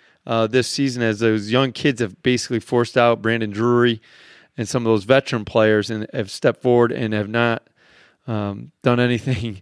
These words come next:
<laughs> uh, to lose that job. So there they are. They're staying. And the Cubs kinda need those players right now. They're seven games over five hundred, two, two and a half out from Milwaukee,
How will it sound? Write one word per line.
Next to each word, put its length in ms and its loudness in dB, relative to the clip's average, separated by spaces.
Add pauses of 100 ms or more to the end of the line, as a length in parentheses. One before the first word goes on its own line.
(140)
<laughs> 140 -20
uh, 220 0
to 160 -6
lose 300 2
that 180 4
job. 240 2
So 260 0 (120)
there 180 4
they 120 4
are. 120 6
They're 140 2
staying. 540 0 (440)
And 120 -8
the 60 -6
Cubs 360 0
kinda 260 0
need 220 -2
those 160 4
players 320 2
right 160 -2
now. 160 -4
They're 380 0
seven 340 0
games 220 2
over 180 2
five 280 2
hundred, 260 -4
two, 320 -2
two 140 -6
and 80 0
a 40 2
half 240 0
out 240 2
from 140 -6
Milwaukee, 680 2